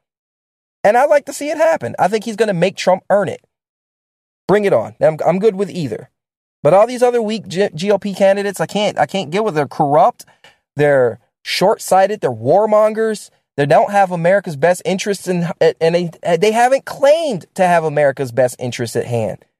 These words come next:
Even Ron DeSantis isn't, like, a, an American first person. And we need to get our life back, man. We need our economy back. They screwed things up so bad. I just, I live in an R V. I wanna be able to buy land and buy a house and,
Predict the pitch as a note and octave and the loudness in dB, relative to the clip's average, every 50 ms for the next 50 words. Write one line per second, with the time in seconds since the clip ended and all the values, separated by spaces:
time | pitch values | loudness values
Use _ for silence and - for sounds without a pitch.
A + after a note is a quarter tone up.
0 | _ _ _ _ _ - G#3+ C4 C4 C4+ C4 A#3 A#3+ B3+ C4 B3 B3 A3+ - B3+ | _ _ _ _ _ -4 -2 0 0 2 2 4 4 2 2 0 -4 -4 -2 0
1 | B3+ C4+ C4+ C4+ B3 G#3 - - G3 G3+ F3+ F#3 D#3+ - D#3+ D#3 C#3 - - D3+ | 2 2 0 -2 -6 -6 -4 -4 -4 -2 -2 -2 0 0 0 0 0 0 -2 -2
2 | C3 - _ - B2+ B2 C#3 C#3 C#3 C3+ C3+ D3 D3+ D3 C3+ - C3+ B2 - - | -2 -4 _ -2 -2 0 0 -2 0 0 0 2 0 0 -2 -4 -10 -8 -4 -2
3 | C#3 B2+ A#2+ - - - - B2+ A#2 - - A2 F2+ A#2+ - _ _ _ _ _ | -2 -2 -4 -6 -6 -4 -2 -2 -2 -4 -6 -8 -8 -10 -14 _ _ _ _ _
4 | _ _ _ _ _ _ _ _ _ _ _ _ _ _ _ _ _ _ _ _ | _ _ _ _ _ _ _ _ _ _ _ _ _ _ _ _ _ _ _ _
5 | _ _ _ - D#3+ E3 G#3 C4+ D#4+ E4+ D#4 - A3+ E3+ F3 C#3+ B2+ A2+ A#2 D3 | _ _ _ -2 0 0 0 -2 -2 -4 -4 -4 -4 -2 0 2 2 2 2 0
6 | A3+ C4+ C4 - - B2 A2+ G#2 - B2 B2+ D3+ F3+ G#3+ A#3 B3 A#3 F#3+ D3+ C3 | 0 0 -2 -2 -2 -2 -2 -2 -2 -2 -2 -2 -2 -2 -2 -2 0 2 2 2
7 | A2 - - F#3+ G3+ A3+ A3+ A3+ A3+ A3+ F#3+ A3+ A3+ A3+ - G#3+ G#3+ - - - | 0 0 0 0 2 2 0 -2 -4 -2 0 0 0 0 -2 -6 -10 -10 -10 -8
8 | A3 B3+ C4 A3 - A3+ A#3 A3 F#3 G#3 F#3 - - - G#3 G#3 G#3 G3+ E3+ F3+ | -6 -6 -6 -6 -6 -6 -6 -2 0 -2 -2 -2 -6 -4 -4 -4 -2 0 0 2
9 | F3+ F3+ F#3 F#3 F3+ - _ _ _ _ - E3 F3 A3 G#3+ - - - _ _ | 2 2 2 0 -2 -6 _ _ _ _ -6 -4 -4 -4 -6 -8 -12 -16 _ _
10 | _ _ _ _ _ _ _ _ - E3+ G3+ C4+ C#4 C#4+ B3+ A#3 G#3+ G#3+ A3 G#3 | _ _ _ _ _ _ _ _ -2 0 0 2 0 0 0 2 4 4 2 2
11 | E3 G3 B3 A#3+ E3 B2 B2+ D#3+ G3 A3 A3+ A3+ G3+ G3 A3+ A3+ A3 A3 A3 G3+ | 0 -4 -4 -2 0 0 2 2 2 2 0 0 -2 -2 0 0 0 0 0 -2
12 | E3 D3 F#3 G3+ G#3 G#3 G3 F#3 F#3 G3+ G#3+ G#3 G3 E3 C#3 B2+ B2+ D3+ F3 F#3 | 0 0 2 2 2 0 0 0 0 2 2 0 0 -2 -2 0 2 2 2 2
13 | F#3+ F3 A3+ C4 F3+ F#3 F3 C3 A#2 - - D3+ C#3+ C3 B2+ | 2 0 0 0 0 0 0 -2 -4 -8 -8 -8 -8 -8 -6